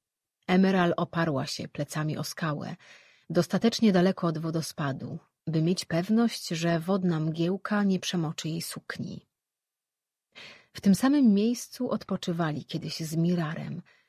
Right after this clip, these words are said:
i rozmawiali o przyszłości. Była wtedy pełna optymizmu co do swych planów, poszukiwania innych nieśmiertelnych. Mirar walczył z sobą, starając się pogodzić z tą częścią swojej jaźni, która była Lejardem.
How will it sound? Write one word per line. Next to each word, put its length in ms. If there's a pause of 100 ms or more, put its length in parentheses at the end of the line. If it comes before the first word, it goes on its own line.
(180)
i 140
rozmawiali 600
o 80
przyszłości. 960 (1000)
Była 220
wtedy 260
pełna 360
optymizmu 760
co 140
do 120
swych 300
planów, 540 (280)
poszukiwania 680
innych 440
nieśmiertelnych. 1000 (800)
Mirar 420
walczył 420
z 100
sobą, 480 (480)
starając 580
się 140
pogodzić 600
z 120
tą 220
częścią 460
swojej 460
jaźni, 520
która 280
była 240
Lejardem. 720